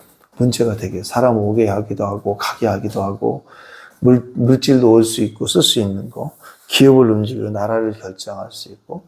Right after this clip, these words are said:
남의 인생을 결정할 수 있는 파워가 생기는 거예요. 그럴 때 이 청지기가 그 권력이 내 것인 줄 알면 또 여기서, 어, 변질되고 무너지게 되죠. "내가 결정한다, 내가 좌지우지한다."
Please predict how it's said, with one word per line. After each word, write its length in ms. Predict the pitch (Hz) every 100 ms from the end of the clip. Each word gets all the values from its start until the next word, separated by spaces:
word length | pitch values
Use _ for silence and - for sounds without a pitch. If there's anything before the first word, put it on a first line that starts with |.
| _ _ _
남의 300 | 107 117 127 123
인생을 380 | 120 120 110
결정할 480 | 107 104 - 120 107
수 200 | - 107
있는 260 | 98 107 123 -
파워가 360 | - 156 -
생기는 380 | - 131 123 110
거예요. 220 | - _ _ _ _ _ _ -
그럴 280 | - 151 143
때 140 | 135
이 200 | 127 123
청지기가 540 | - 143 139 - 127
그 140 | 123 113
권력이 520 | - 120 123 127 107 - - -
내 180 | 120 127
것인 320 | 151 139 123
줄 140 | 117
알면 360 | 101 107 131 143 _ _ _
또 220 | 143 165 170
여기서, 520 | 123 123 135 143 - _ _ -
어, 420 | - - - - -
변질되고 680 | 113 117 - 110 113 101
무너지게 540 | 117 110 113 107 - 104
되죠. 280 | 113 - _ _ _ _ _ _
"내가 360 | - 123 143 147
결정한다, 680 | 127 110 117 107 104 - - - _ _ -
내가 300 | 127 135 127
좌지우지한다." 1120 | - 120 117 127 113 110 107 101 107 147 170